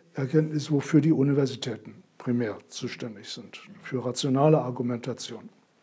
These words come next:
Aber wir müssen diese Diskursbegriffe unter-, diese Begriffe unterscheiden, also diese Erkenntnisgründe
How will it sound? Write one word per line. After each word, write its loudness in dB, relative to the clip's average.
Aber 4
wir -4
müssen 0
diese -2
Diskursbegriffe -4
unter-, -10
diese -4
Begriffe 0
unterscheiden, -2
also -10
diese -8
Erkenntnisgründe 0